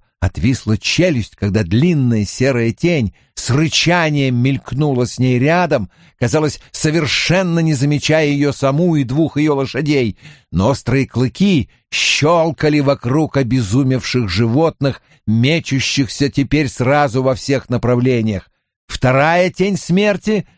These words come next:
носилась вплотную за первой. Найниф хотела закричать вновь, но голос отказал ей.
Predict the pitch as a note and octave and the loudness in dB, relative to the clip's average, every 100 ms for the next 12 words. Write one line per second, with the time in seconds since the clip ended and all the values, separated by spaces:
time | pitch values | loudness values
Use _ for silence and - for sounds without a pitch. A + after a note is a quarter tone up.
0 | - A#2+ C3 - G3 F3+ - - D#3 - | -6 -2 -2 0 0 0 -2 -2 -2 0
1 | D3+ F#3+ F3+ D#3 F3+ E3 D3+ C3 B2+ B2+ | 0 2 2 0 0 0 2 2 0 -2
2 | - _ _ _ _ - E2+ G#2+ G#2+ G#2+ | -4 _ _ _ _ -2 2 2 2 0
3 | - G2+ - A2+ A2 A2 - G#2+ - A2+ | 0 -2 0 0 0 -2 -2 -2 -2 -2
4 | G2+ B2 C#3 A2+ - _ - A#2 G#2 B2+ | 0 0 0 -2 -8 _ -2 -2 0 0
5 | D3+ C3+ - A#2+ - C3 A2+ C3+ G#2+ F#2 | 0 -2 -6 -8 -4 -4 0 -2 -2 -4
6 | F#2+ | -6